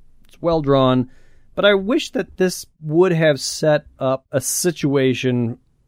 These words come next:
further along in the comic book where the X-Men would have found themselves in a situation similar to this, where the stakes were higher and everything, and they could not, you know, like, bluntly call back to it, but subtly call back to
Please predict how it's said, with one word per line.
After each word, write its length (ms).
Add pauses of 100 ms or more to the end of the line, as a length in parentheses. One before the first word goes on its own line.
(120)
further 460
along 380
in 80
the 60
comic 460
book 340
where 320
the 120
X-Men 280
would 100
have 80
found 400
themselves 600
in 120
a 80
situation 800
similar 480
to 120
this, 300 (400)
where 160
the 100
stakes 400
were 80
higher 360
and 80
everything, 560 (360)
and 160
they 300
could 280 (400)
not, 360 (120)
you 100
know, 300 (100)
like, 160 (200)
bluntly 840 (220)
call 240
back 340
to 160
it, 160
but 160
subtly 420
call 260
back 340
to 320